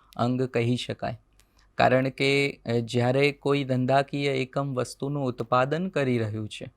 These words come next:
તો એ વસ્તુનું ઉત્પાદન કઈ કિંમતે થશે, તેની પડતર શું થશે? કારણ કે સૌ પ્રથમ વસ્તુનું ઉત્પાદન કરતી વખતે પડતર નક્કી કરવી પડે અને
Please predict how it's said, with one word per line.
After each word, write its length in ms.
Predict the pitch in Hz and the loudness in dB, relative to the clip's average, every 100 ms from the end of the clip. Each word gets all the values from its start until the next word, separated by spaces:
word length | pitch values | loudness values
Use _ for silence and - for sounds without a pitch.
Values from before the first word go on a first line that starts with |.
| _ _ _ _ _ - _ - | _ _ _ _ _ -20 _ 0
તો 60 | |
એ 100 | 131 | 2
વસ્તુનું 640 | 127 127 - - 147 160 - | 4 2 2 -4 -2 -2 -4
ઉત્પાદન 640 | 127 - 127 139 139 151 | -6 -4 4 4 4 -2
કઈ 300 | 156 139 143 | 0 2 2
કિંમતે 580 | 151 139 127 135 135 165 | 0 -4 -2 -2 -2 -4
થશે, 560 | 175 - 120 - 107 113 _ _ _ _ _ - | -6 -4 -4 -2 -8 -10 _ _ _ _ _ 0
તેની 200 | 123 135 | 0 0
પડતર 540 | - 127 127 160 170 | 2 2 4 2 2
શું 300 | 165 151 151 | 2 -2 -2
થશે? 420 | 139 110 - 113 _ _ _ _ - | -2 -2 -4 -12 _ _ _ _ -4
કારણ 300 | 113 127 131 | 0 0 -2
કે 300 | - 143 143 | 0 0 0
સૌ 300 | - 127 147 | 2 2 2
પ્રથમ 520 | - 143 - 151 156 | -2 -2 -2 -4 0
વસ્તુનું 540 | 131 - - 147 151 | -2 -2 -6 -4 -4
ઉત્પાદન 540 | 131 - 131 131 143 160 | -6 -2 -2 -2 -4 -4
કરતી 360 | 139 135 143 | -8 -6 -8
વખતે 540 | 135 135 135 123 170 233 _ _ _ - | -6 -6 -8 -4 -4 -6 _ _ _ 2
પડતર 420 | 131 135 165 160 | 2 4 4 4
નક્કી 340 | 131 - 113 | 0 -2 -6
કરવી 300 | 110 107 107 | -6 -6 -8
પડે 280 | - - 123 _ _ _ _ _ _ - _ - | -10 -12 -14 _ _ _ _ _ _ -20 _ -4
અને 260 | 117 - | -2 -2